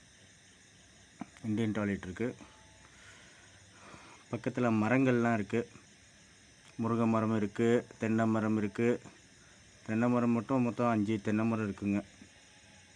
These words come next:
நல்ல ஏரியா. தனிமையில இருக்கணும்னு நினைக்கிறவங்க விரும்பலாம். வாங்க, மாடியை பார்த்துருவோம். மாடி ஓப்பன் டெரஸு. ஆமா, மாடி ரொம்ப நீட்டா இருக்குங்க. ஓப்பன் டெரஸு, லீக்கேஜ் ஆகாது.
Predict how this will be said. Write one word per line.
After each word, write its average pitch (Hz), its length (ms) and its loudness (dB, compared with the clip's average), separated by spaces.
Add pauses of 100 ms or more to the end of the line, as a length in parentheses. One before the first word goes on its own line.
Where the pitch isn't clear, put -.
(320)
நல்ல 127 480 0 (480)
ஏரியா. 117 280 2 (260)
தனிமையில 110 480 2
இருக்கணும்னு 127 400 0
நினைக்கிறவங்க 123 500 0
விரும்பலாம். 113 420 -2 (200)
வாங்க, 113 260 0
மாடியை 107 240 0
பார்த்துருவோம். 110 420 -6 (2000)
மாடி 156 320 8 (160)
ஓப்பன் 147 400 4
டெரஸு. 123 420 4 (1800)
ஆமா, 120 220 2 (580)
மாடி 113 300 2
ரொம்ப 110 220 0
நீட்டா 110 260 -2
இருக்குங்க. 107 320 -4 (300)
ஓப்பன் 107 280 -4
டெரஸு, 107 320 -2 (160)
லீக்கேஜ் 107 380 0
ஆகாது. 101 320 0